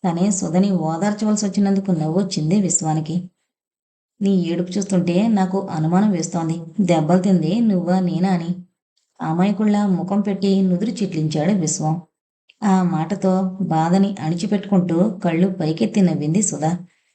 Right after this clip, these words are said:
తడిసిన గులాబీలా ఉంది ఆ ముఖం. విశ్వం చేయి పుచ్చుకుని మెల్లగా పక్కనే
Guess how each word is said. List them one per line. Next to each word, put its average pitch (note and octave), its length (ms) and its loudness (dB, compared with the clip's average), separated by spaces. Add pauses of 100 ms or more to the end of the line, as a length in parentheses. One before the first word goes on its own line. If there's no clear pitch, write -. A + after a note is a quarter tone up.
(380)
తడిసిన G3+ 540 2
గులాబీలా F#3+ 500 0
ఉంది F#3 400 -2
ఆ F3+ 120 0
ముఖం. E3 460 -2 (560)
విశ్వం G#3 560 2
చేయి F3 140 0
పుచ్చుకుని F#3+ 760 0
మెల్లగా F3 640 2
పక్కనే F3+ 440 4